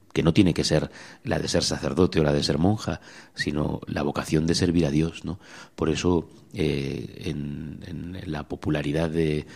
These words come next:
de ese resumen que se hace de San Ignacio, ¿no? Con ese a-, ad maiorem Dei gloriam, para la mayor gloria de Dios, ¿no? Pues luego en el noventa y uno, no recuerdo ahora qué centenario hubo de San Ignacio también,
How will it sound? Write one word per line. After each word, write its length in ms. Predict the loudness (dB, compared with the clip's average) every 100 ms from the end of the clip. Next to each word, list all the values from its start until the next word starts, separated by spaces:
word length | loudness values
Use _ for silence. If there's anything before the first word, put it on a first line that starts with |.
| -16 -6
de 60 | 0
ese 120 | 2
resumen 440 | 0 0 0 0
que 100 | -2
se 100 | -2
hace 280 | -2 0 -4 -4 -12
de 100 | -2
San 160 | 0 2
Ignacio, 420 | 0 0 0 -2
¿no? 120 | -2
Con 120 | -2 -2
ese 220 | 0 0
a-, 240 | 0 -2 -4 -10
ad 120 | -4 -2
maiorem 480 | 0 4 4 4 4
Dei 120 | 4
gloriam, 400 | 6 4 2 0
para 220 | 0 2
la 100 | 2
mayor 400 | 0 4 4 6
gloria 300 | 4 4 2
de 100 | 2
Dios, 360 | 2 2 0 -6
¿no? 160 | -10 -10 -16 -14 -16 -6
Pues 180 | -2 0
luego 260 | 2 2 2
en 100 | 0
el 120 | -2
noventa 340 | -2 -2 0
y 80 | 0
uno, 200 | 2 0
no 120 | 0
recuerdo 340 | -4 -4 -4 -2
ahora 160 | -4
qué 100 | -4
centenario 480 | -8 -4 -2 0 2
hubo 160 | 2 0
de 80 |
San 160 | 0 -4
Ignacio 260 | -4 -4 -4
también, 320 | -2 0